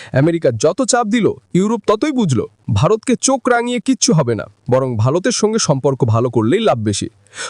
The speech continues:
ফ্রান্স তো রাফাল আর সাবমারিন দিয়েই পথ খুলেছে।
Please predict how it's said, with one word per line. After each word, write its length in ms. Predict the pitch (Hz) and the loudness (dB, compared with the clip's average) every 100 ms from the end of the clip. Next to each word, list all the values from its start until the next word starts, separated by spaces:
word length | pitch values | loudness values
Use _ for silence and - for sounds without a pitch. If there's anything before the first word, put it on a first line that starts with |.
| - | -4
ফ্রান্স 340 | - 226 277 | 0 0 0
তো 100 | - | 0
রাফাল 340 | 220 196 226 220 | 0 2 2 0
আর 80 | |
সাবমারিন 500 | 196 196 175 202 214 | 0 0 2 0 0
দিয়েই 180 | 196 220 | -2 0
পথ 220 | 202 202 | 0 0
খুলেছে। 380 | - 262 247 - | 0 0 0 -2